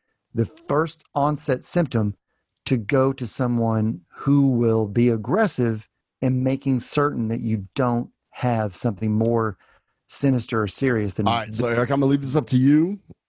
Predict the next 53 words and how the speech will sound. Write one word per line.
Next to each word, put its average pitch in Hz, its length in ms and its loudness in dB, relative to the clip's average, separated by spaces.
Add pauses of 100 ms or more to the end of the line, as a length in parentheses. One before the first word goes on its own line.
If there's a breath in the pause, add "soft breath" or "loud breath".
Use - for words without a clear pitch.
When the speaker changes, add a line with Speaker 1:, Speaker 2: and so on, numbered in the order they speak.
(840)
Speaker 2:
so - 280 0
that 107 120 -2
people 127 320 0
that 110 140 2
have 113 180 2
attention 117 560 0
deficit 110 500 0
disorder 147 680 0
and 143 120 -4
wanna 104 180 0
get 113 140 0
off, 123 300 -2
Speaker 1:
Mm-hmm. 147 80 -8 (280 soft breath)
Speaker 2:
what 156 220 2
are 170 40 2
the - 20 -
Speaker 1:
All 160 60 0
right. 117 80 -2
Speaker 2:
symptoms 147 400 0
they 143 80 2
should 131 240 -2
look 139 160 2
for? 135 480 2
And 120 100 4
if 120 140 0
you 139 100 4
have 135 140 2
any 190 220 2
of 180 60 4
these 170 120 0
symptoms, 151 520 0 (120)
just 180 640 0
talk 160 240 -2
to 151 80 -2
your 156 80 2
doctor 143 560 2 (300 loud breath)
and 123 100 -4
say, 143 160 2
"I 139 40 2
heard 147 180 4
a 143 40 2
podcast," 143 800 0 (300 soft breath)
where 131 260 2
even 156 220 2
if 135 100 0
your 135 80 -6
doctor 139 300 0
says, 135 240 2
"Don't 127 180 0
worry 135 160 4
about 127 240 2
it," 104 100 -4
go, 143 120 0